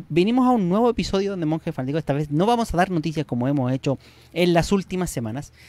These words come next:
sino que traemos un especial a propósito precisamente de una gran noticia que recibimos, o mejor dicho, que se desclasificó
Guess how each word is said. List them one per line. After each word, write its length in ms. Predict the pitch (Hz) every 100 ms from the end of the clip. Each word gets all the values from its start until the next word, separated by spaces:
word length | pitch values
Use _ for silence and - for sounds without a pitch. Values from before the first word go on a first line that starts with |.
| -
sino 240 | 175 202
que 100 | 220
traemos 460 | 196 202 214 226 -
un 140 | 196 185
especial 680 | 180 - 156 - 185 233 - -
a 240 | 165 170
propósito 640 | 185 180 196 262 359 370
precisamente 760 | - 208 - 240 233 220 226 226
de 60 | 208
una 140 | 180
gran 240 | 147 202 254
noticia 480 | 269 247 - 277 - - - -
que 120 | 165
recibimos, 840 | 160 - 160 170 190 226 - - - - -
o 180 | 143 139
mejor 240 | 147 160
dicho, 180 | 165 156
que 120 | 156
se 160 | 127 143
desclasificó 1400 | 147 - - 170 165 - 185 - 156 - - 202 349